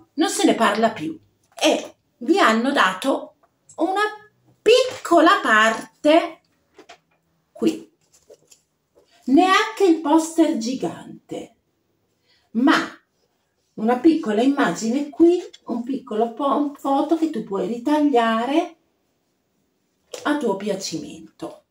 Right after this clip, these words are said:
se la vuoi ritagliare, e attaccarla dove vuoi. Ma non gli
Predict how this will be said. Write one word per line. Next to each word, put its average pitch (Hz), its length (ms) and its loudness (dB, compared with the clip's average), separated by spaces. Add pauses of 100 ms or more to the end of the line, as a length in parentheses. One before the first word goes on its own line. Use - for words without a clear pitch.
(1080)
se - 280 -2
la 226 120 0
vuoi 208 220 0
ritagliare, 165 760 -10 (880)
e 294 80 0
attaccarla 160 680 -4
dove 147 320 -4 (100)
vuoi. - 280 -20 (380)
Ma 339 180 4
non 403 100 -2
gli 415 160 -6